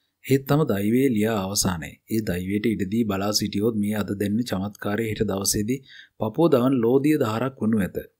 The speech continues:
මන් දන්නවා අපිට නීතියෙන් එකතු වෙන්න බැරි වෙයි. ඒත් ඡායා සියවතා පමණ මේ කතාව කීවාය.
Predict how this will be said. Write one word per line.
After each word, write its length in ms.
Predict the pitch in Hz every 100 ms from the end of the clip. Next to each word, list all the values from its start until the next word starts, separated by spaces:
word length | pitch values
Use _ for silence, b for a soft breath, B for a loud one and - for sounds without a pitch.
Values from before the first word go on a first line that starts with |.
| _ _ _ _ _
මන් 180 | 113 131
දන්නවා 360 | 131 104 87 82
අපිට 260 | - - 131
නීතියෙන් 420 | 110 98 107 135 117
එකතු 240 | 107 113
වෙන්න 200 | 113 104
බැරි 240 | 101 120
වෙයි. 180 | 117 80 - _ _ _ _ _ _ _ _ _ _ _ _ _ _ _ _ _ _ _ _ _ _ _ _ _ _ _ _ _ _ _ _ _ _ _ -
ඒත් 260 | 110 113 - 82 _ _ _ _ _ -
ඡායා 300 | 104 98 120
සියවතා 500 | - 98 98 104 123
පමණ 320 | 127 117 139
මේ 140 | 117 113
කතාව 320 | 104 104 139 147
කීවාය. 440 | - 104 90 73